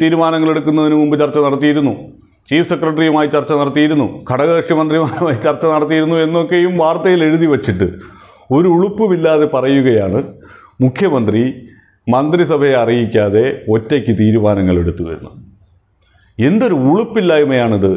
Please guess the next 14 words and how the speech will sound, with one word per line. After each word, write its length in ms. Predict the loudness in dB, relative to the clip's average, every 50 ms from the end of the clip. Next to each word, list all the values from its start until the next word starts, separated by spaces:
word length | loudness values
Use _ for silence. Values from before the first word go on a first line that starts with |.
| 0 -2 0
എന്നാലോചിക്കണം. 640 | 0 0 0 0 -2 -4 -6 -8 -10 -12 -14 -16 -18 -20 -20 -20 -20 _ _ _ _ _ _ _ _ _ _ _ -2
വിവിധ 240 | 0 0 2 2 2 2 0
വകുപ്പുകളിലേക്ക് 800 | 0 0 -2 0 0 2 2 2 2 2 2 2 2 2 2 4 4 2 0 -2 -6 -10 -16 -20 -20 -20 -20 -20 -20 -20 -18 _ -4 -2
മന്ത്രിമാർ 440 | 0 0 0 0 0 0 0 0 0 0 0
നൽകിയ 260 | 0 0 2 2 2 2 2
നിർദ്ദേശങ്ങൾ 580 | 0 0 2 2 0 0 -2 -2 -2 0 0 0 0 -2 -4 -6 -10 -16 -20 -20 _ _ -20 -20 -12 -6 -4 -4
അനുസരിച്ചിട്ടുണ്ട് 800 | -2 0 0 0 0 0 -2 -4 -4 -2 0 0 2 2 2 2 2 0
എന്ന് 140 | 0 0 -2 -2
പറയുന്ന 360 | -2 0 0 0 0 0 0 0 0 -2 -2 -2
വാർത്ത, 260 | -2 -2 -2 -4 -6 -8 -8 -10 -16 -20 -20 -20 -20 -20 -20 -20 -20 -20 -20 -20 -20 -20 -20 -20 -20 -18 -16 -16 -16 -16 -16 -16 -16 -14 -14 -14 -12 -12 -10 -8 -6
പ്രധാനപ്പെട്ട 520 | -4 -2 0 0 0 0 0 -2 -2 -2 -2 0 0
ഘടകകക്ഷി 640 | 0 2 2 2 2 2 0 0 0 0 2 2 2 2 2 0 0
നേതാക്കളുമായി 720 | 2 2 2 2 2 2 0 0 2 2 2 2 2 2 0 0 0 -2 -6 -10 -18 -20 -20 -20 -20 -20 -20 _ _ -6 -4
മന്ത്രിമാരുമായി 640 | -2 0 2 2 2 2 2 2 2 2 2 2